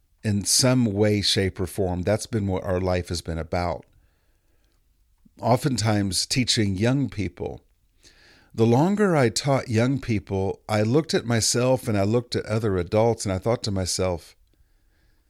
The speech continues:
"There's not much of a difference between the forty-year-old me at the time and the fourteen-year-old I'm teaching.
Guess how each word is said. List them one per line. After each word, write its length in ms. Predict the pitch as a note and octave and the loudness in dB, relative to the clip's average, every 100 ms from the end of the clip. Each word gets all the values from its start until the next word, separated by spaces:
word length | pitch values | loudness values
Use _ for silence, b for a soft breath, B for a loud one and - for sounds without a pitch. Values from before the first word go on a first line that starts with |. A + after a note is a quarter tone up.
| _ _ | _ _
"There's 280 | A2+ A2 G2+ | 0 2 2
not 280 | A#2 F#3 E3+ | 2 0 0
much 260 | D#3 - | -2 0
of 140 | A#2 F#2 | 0 0
a 40 | |
difference 840 | E2 G#2 G#2 - C2+ A1+ - - - _ _ _ _ _ _ _ _ _ | 0 0 0 -6 -10 -8 -8 -8 -12 _ _ _ _ _ _ _ _ _
between 420 | A2+ - C3+ B2+ | -4 -2 2 2
the 120 | G#2 G2 | 2 0
forty-year-old 840 | B2 C3 C#3+ A#2+ G#2 G2 F#2 F2+ | 0 2 2 2 4 2 2 -2
me 420 | F#2 F2 F#2 G2 _ - | -4 -4 -6 -8 _ -8
at 180 | F#2 E2 | -6 -6
the 80 | |
time 520 | D2+ F2+ D#2 D#2 G#2+ A2 _ _ _ _ _ _ - | -6 -4 -4 -6 -8 -12 _ _ _ _ _ _ -2
and 160 | B2 | 2
the 60 | B2 | 2
fourteen-year-old 880 | - D3 - - G2+ G2 G2 G2 G#2 | 2 0 2 0 0 0 2 2 0
I'm 160 | G#2 | -2
teaching. 560 | - A#2+ - D#2 B1+ | -4 -8 -8 -10 -12